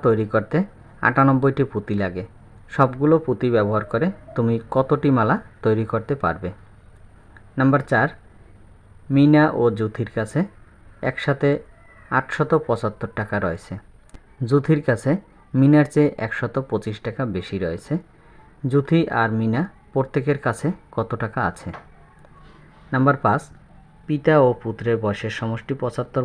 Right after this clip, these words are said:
বছর। পিতার বয়স পুত্রের বয়সের চার গুণ। পৃথকভাবে পিতা ও পুত্রের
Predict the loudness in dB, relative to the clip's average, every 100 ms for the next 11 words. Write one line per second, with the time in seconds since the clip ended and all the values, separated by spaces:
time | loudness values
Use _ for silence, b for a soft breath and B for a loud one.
0 | -2 -2 -2 -4 -12 -20 b b b b
1 | b -4 2 4 6 4 4 -2 -8 -6
2 | -4 -2 -2 -2 -4 -6 -10 -2 -2 0
3 | 0 0 -2 -20 -20 -20 -6 -2 0 0
4 | 2 4 4 2 -2 -8 -20 -20 -14 -4
5 | -2 4 4 4 2 -2 -2 -6 -2 -2